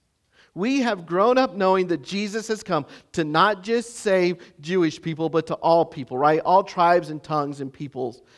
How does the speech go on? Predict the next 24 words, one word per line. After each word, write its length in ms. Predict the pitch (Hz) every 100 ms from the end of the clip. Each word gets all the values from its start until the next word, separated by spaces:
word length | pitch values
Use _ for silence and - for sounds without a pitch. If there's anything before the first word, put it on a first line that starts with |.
| _ 127
and 80 |
languages. 580 | 147 147 135 123 117 110 _ _ _ _ _ _ _ _ _ _ _ _ 147
But 140 | 226
it 60 | 226
was 140 | 185
completely 680 | 202 196 214 302 233 247 220
different 400 | 233 262 190 - _ _ _ _
for 220 | _ 233 196
these 200 | 196 156
Gentiles 540 | 220 226 220 202 170
in 80 | 151 202
Antioch, 460 | 220 214 139 139
right? 240 | 160 214 208 -
I 60 | -
mean, 180 | 247 233
can 200 | 247 247
you 260 | 294 370
imagine 480 | 285 214 214 247 262
if 180 | 202 -
you 200 | 208 302
were 80 | 294
in 160 | 233 233
that 200 | 220 -
crowd 420 | 226 214 196